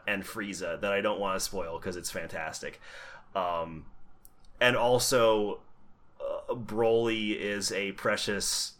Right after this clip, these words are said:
child who needs to be, a precious boy who needs to be protected, and, uh, both,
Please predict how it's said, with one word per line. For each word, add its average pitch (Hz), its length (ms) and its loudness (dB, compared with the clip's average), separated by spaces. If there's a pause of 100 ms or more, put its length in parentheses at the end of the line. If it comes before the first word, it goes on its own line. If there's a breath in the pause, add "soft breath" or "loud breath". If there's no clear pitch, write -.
(120)
child 87 600 -4
who 95 80 -10
needs 90 260 -6
to - 60 -16
be, 92 200 -8
a 117 140 -2
precious 123 400 2
boy 95 280 -2
who 92 80 -6
needs 90 200 -4
to - 40 -8
be 87 140 -6
protected, 101 640 -4 (500 loud breath)
and, 98 400 0
uh, 87 480 0 (1000)
both, 110 500 -4